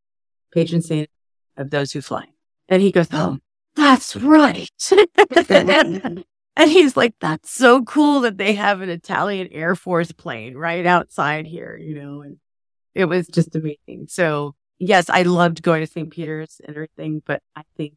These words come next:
going to Loretto was probably, like, you know, those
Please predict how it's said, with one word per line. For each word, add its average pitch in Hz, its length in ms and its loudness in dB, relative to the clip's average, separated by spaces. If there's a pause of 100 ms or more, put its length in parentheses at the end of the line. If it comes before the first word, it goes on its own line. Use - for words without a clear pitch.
going 143 220 -8
to 139 80 -14
Loretto 143 500 -10
was 139 160 -16 (300)
probably, 151 480 -6
like, - 200 -10 (160)
you 175 140 -6
know, - 960 -20 (460)
those 175 360 4